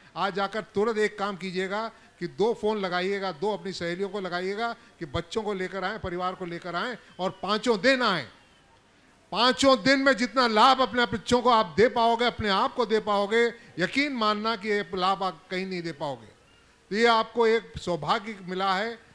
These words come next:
ऐसे सौभाग्य को, तकदीर को आप संजो कर अच्छी तरह से रखना और इसको अच्छी तरह से लगाना। थोड़ी देर पहले मैंने कहा, समय, समय को उपयोग, आप उपयोग आप सही तरीके से करना का चाहते हो,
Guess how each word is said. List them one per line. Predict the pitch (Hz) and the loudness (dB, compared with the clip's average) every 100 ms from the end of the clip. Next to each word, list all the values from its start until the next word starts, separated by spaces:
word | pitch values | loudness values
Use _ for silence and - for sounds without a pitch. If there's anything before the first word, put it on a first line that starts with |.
| - | -10
ऐसे | 190 196 220 | -4 -2 -2
सौभाग्य | 190 196 180 202 202 | -2 -2 -2 -2 -4
को, | 196 202 220 - - - 180 | -4 -2 -4 -8 -20 -10 -8
तकदीर | 147 160 240 226 | -6 -2 -2 -2
को | 196 202 220 - - 160 | 0 0 0 -6 -10 -2
आप | 190 208 208 - - - | 0 0 -2 -12 -14 -8
संजो | 180 170 165 202 | -4 -4 0 0
कर | 220 214 196 202 - - - | 0 -2 -2 -4 -8 -14 -10
अच्छी | 175 - 226 | -8 -6 -6
तरह | 214 | -6
से | 175 185 | -4 -6
रखना | 165 165 202 220 214 - | -6 -6 -6 -6 -10 -12
और | 165 | -10
इसको | 165 202 | -8 -6
अच्छी | 175 175 190 | -6 -6 -8
तरह | 190 | -8
से | 180 | -8
लगाना। | 151 135 165 175 110 - _ 139 | -8 -4 -4 -4 -10 -14 _ -8
थोड़ी | 170 185 | -4 -4
देर | 196 | -4
पहले | 196 | -4
मैंने | 190 190 208 | -4 -6 -6
कहा, | 226 | -8
समय, | 202 180 175 190 113 - _ _ | -8 -8 -4 -4 -6 -16 _ _
समय | - 170 190 196 | -10 -4 -2 -2
को | 208 202 | -4 -6
उपयोग, | 160 185 202 190 | -6 -2 -2 -2
आप | 165 170 | -6 -10
उपयोग | 165 180 202 190 | -8 -4 -2 -4
आप | 160 | -6
सही | 170 - 185 254 | -10 -6 -4 -4
तरीके | 226 202 175 180 180 | -6 -8 -8 -10 -12
से | 160 | -10
करना | 165 170 | -8 -6
का | 160 | -8
चाहते | 151 151 147 | -8 -8 -8
हो, | 185 220 220 | -6 -4 -6